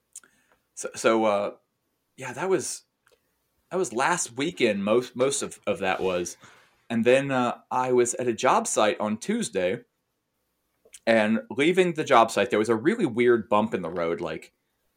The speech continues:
I drove over it multiple times and felt it every time, but because of the way it's a brick road through a turn, you can barely tell that there's a dip there. Anyway, it makes a god-awful, like, ka-chunk noise, and I was certain that something on my van had broken,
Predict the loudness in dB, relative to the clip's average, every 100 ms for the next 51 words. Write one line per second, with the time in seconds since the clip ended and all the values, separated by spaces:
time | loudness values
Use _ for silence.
0 | _ _ _ _ 2 4 4 6 6 6
1 | 4 2 2 0 -2 -2 0 0 -2 -4
2 | 2 2 0 -4 -4 -4 -2 -2 0 -2
3 | -4 -2 0 -2 0 2 2 0 -4 -6
4 | 0 2 2 2 4 6 6 4 0 -12
5 | -14 -6 4 4 4 2 -2 -2 -4 -10
6 | -20 -10 -8 -4 -6 -6 _ 4 4 2
7 | -2 -4 4 4 4 -2 -6 -6 -4 -6
8 | -6 -10 -10 -18 _ _ _ _ _ _
9 | _ _ _ _ _ -4 0 2 2 2
10 | 2 0 -2 -4 -2 2 4 4 6 4
11 | 4 2 2 -2 -4 0 6 6 6 0
12 | 4 6 6 2 -6 _ _ -4 2 4
13 | 2 2 2 2 0 -2 -2 -2 -2 -2
14 | 0 4 4 4 0 0 0 -4 -6